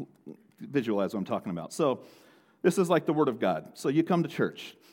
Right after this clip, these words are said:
You come and you come and you worship and you praise and you hear, you hear a word and you're taking notes and you're like, "This is awesome," and God is just filling you up.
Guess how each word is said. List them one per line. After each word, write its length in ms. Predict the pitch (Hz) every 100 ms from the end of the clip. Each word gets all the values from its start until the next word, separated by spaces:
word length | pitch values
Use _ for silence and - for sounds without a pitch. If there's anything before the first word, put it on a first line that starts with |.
| _
You 120 | 147
come 380 | 147 156 139 139 -
and 140 | 123
you 80 | 117
come 240 | 147 143
and 80 | 120
you 80 | 104
worship 440 | 120 131 127 120 -
and 100 | 101
you 80 |
praise 640 | - - 127 127 131 127 147
and 200 | 110 98
you 60 |
hear, 400 | 95 139 127 117
you 120 | - 110
hear 180 | 143
a 40 | 107
word 420 | 110 123 120 123
and 100 | 107
you're 80 | -
taking 340 | - - 120
notes 300 | 113 113 117
and 60 | 107
you're 100 | 107
like, 160 | 98
"This 160 | 135 123
is 160 | 98 -
awesome," 340 | 113 113 104 95
and 140 | 92
God 260 | 117 120 117
is 140 | 92
just 360 | - 117 - - - -
filling 340 | 123 120 117
you 240 | 104 101 -
up. 200 | -